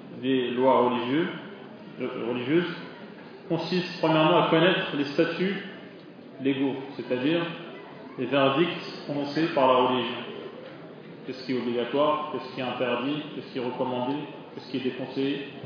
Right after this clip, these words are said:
qu'est-ce qui est permis. C'est également connaître les arguments, c'est-à-dire savoir si tel texte est un argument, est-ce qu'il vaut pour argument ou non, et quels sont les critères qui permettent de dire que ceci est un argument ou non.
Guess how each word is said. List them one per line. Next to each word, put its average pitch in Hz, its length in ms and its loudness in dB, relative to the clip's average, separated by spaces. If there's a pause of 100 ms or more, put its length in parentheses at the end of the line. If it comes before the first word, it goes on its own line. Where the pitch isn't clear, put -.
(120)
qu'est-ce - 180 -4
qui 143 60 0
est 120 100 -2
permis. 117 260 0 (1080)
C'est - 180 0
également 156 560 8
connaître 165 400 8
les 139 160 4
arguments, 151 460 6 (540)
c'est-à-dire 131 360 -2
savoir 143 440 6
si 131 80 0 (100)
tel 156 220 6
texte - 480 2
est 143 120 0
un 151 100 2
argument, 147 580 2 (540)
est-ce - 200 -8
qu'il 143 160 0
vaut 165 300 6
pour 151 140 4
argument 156 540 4 (260)
ou 147 120 4
non, 156 180 2 (160)
et 127 100 -4
quels 151 120 2
sont 170 140 -2
les 143 80 2
critères 180 500 2
qui 165 60 0
permettent 151 380 2
de 143 60 6
dire 185 240 2 (640)
que 151 300 4 (420)
ceci 165 380 2
est 160 100 4
un 151 100 4
argument 151 480 4 (880)
ou 170 80 8
non. 165 200 6